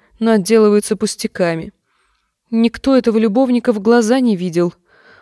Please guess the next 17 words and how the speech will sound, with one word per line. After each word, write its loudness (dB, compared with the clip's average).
У -4
неё 4
в -6
покоях 2
поют, 0
смеются, -2
болтают 0
и -4
только». -4
«Так 2
просто -4
Марджери 0
не 0
поймаешь», — -6
сказала 0
леди 2
Мерривезер. -2